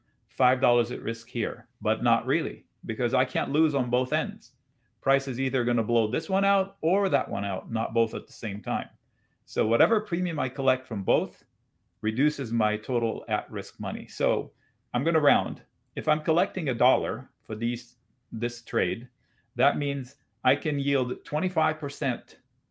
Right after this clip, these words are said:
on my risk if price stays between thirty-five and ninety-five in forty-four days. So that is an iron condor.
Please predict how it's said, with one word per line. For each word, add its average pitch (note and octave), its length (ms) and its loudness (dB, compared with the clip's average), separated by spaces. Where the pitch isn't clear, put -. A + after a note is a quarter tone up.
on A#2+ 160 0
my A#2 120 2
risk A2+ 520 -2
if - 240 -6
price C3+ 460 -2
stays C3 400 -4
between A2+ 420 -4
thirty-five D3 680 0
and G#2+ 160 -2
ninety-five A#2 680 0
in G2 140 -8
forty-four G#2+ 460 0
days. E2+ 380 -8
So G2+ 260 -4
that C3 360 2
is B2 160 -2
an A2+ 120 -2
iron C3 280 2
condor. G2 540 -4